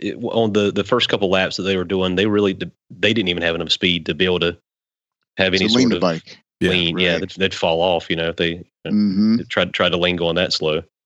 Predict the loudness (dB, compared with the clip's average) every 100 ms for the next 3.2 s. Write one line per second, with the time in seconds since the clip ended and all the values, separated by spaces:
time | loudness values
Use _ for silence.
0 | _ _ _ _ _ _ 0 0 -2 0
1 | 0 2 0 2 2 2 2 0 0 0
2 | 0 0 0 0 0 0 0 0 2 2
3 | 0